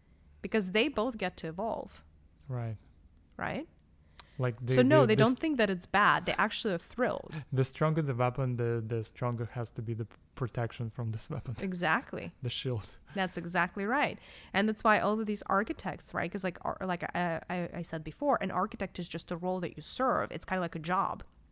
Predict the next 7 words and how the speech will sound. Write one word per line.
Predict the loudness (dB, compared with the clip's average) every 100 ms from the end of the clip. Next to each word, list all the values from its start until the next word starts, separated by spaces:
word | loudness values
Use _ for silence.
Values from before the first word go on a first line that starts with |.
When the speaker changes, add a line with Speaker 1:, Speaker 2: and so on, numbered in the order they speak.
| -20 -8
Speaker 2:
Hmm. | -4 -4
Speaker 1:
It | -6 -16 -20 -6 -2
was | -2 -2
too | -2 -2 0
easy, | 0 2 0 -4 -10 -14 -20 _ _ -20 -20 _ -8
you | -2
know? | -2